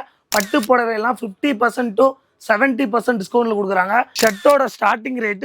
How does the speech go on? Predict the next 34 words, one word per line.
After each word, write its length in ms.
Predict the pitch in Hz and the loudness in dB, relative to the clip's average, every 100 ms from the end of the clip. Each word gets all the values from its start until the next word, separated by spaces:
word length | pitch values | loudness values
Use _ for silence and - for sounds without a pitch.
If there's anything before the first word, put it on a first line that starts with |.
| 226 | -4
வெறும் 200 | 233 220 196 | -4 -4 -4
இருநூத்தி 400 | 208 269 214 262 | -2 -4 -2 -2
ஐம்பது 200 | 233 220 | 0 0
ரூபாயில 160 | 226 233 | -2 -4
இருந்து 160 | 202 | -2
ஸ்டார்ட் 220 | 208 202 202 | -2 0 0
ஆகுது. 200 | 196 269 - _ - - - | 0 0 -2 _ -12 -10 0
இந்த 140 | 196 226 | 2 4
மாதிரி 120 | 269 240 | 4 4
எக்கச்சக்க 420 | 196 240 233 220 208 208 | 4 2 2 0 0 2
டிசைன் 300 | 233 262 240 | 2 2 2
டிசைனான 380 | 226 220 214 233 240 - _ - | 0 0 0 0 -2 -6 _ -2
டிஷர்ட்ஸ் 380 | 240 247 233 208 | 0 2 0 0
எல்லாமே 300 | 196 196 247 - _ - 175 | 0 0 -4 -8 _ -6 0
ஒன் 100 | 226 240 | 0 -2
ஃபிஃப்டி, 300 | 190 220 208 185 | -2 0 0 2
டூ 80 | 233 233 | 4 4
ஹண்ட்ரட், 280 | 208 214 185 | 2 -2 0
டூ 80 | 240 240 | 2 2
ஃபிஃப்டி 320 | 190 185 208 208 _ - 156 | 2 0 0 -2 _ -2 2
அந்த 240 | 208 240 | 4 4
ரேஞ்சிலே 300 | 247 233 240 202 | 4 2 -2 -2
கொடுத்துக்கிட்டு 340 | 196 208 190 | -6 -4 0
இருக்காங்க. 260 | 175 180 233 - - 160 | 0 0 -2 -4 -4 2
என்ன 240 | 226 269 262 | 4 4 4
பிராண்டா 260 | 240 233 233 | 2 2 0
வேணா 120 | 233 233 | 0 -2
இருக்கட்டும், 360 | 196 185 254 247 190 190 | -4 -2 -2 -2 0 2
நாலு 300 | 233 302 285 - | 4 2 0 0
ஷர்ட் 240 | 262 240 | 0 0
எடுத்தீங்க 260 | 190 214 214 | -4 -4 -4
அப்படின்னா 280 | 185 190 262 208 190 | -4 0 0 -2 -2
தௌசண்ட் 380 | 240 220 233 190 | -2 0 -2 -2
ருபீஸ். 280 | 185 165 | -6 -8